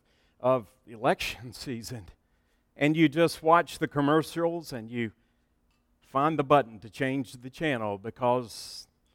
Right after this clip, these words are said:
all the negativity that is there is so real. And we think to ourselves, "Is this the wonderful world that God desires for us to live in and have created on earth as it is in heaven?"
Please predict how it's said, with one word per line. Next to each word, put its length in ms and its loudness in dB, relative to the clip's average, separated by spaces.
all 320 10
the 100 4
negativity 1040 -2
that 180 -2
is 200 -16
there 360 -2
is 120 -12
so 160 -16
real. 640 -12
And 200 -4
we 80 0
think 260 -2
to 160 -2
ourselves, 500 -2
"Is 140 -14
this 160 -8
the 120 -14
wonderful 440 -4
world 280 4
that 100 -2
God 400 4
desires 460 6
for 240 4
us 200 2
to 300 4
live 280 0
in 180 -4
and 200 -4
have 220 4
created 760 0
on 180 -2
earth 300 -4
as 180 -10
it 140 -12
is 240 -6
in 160 -10
heaven?" 480 -10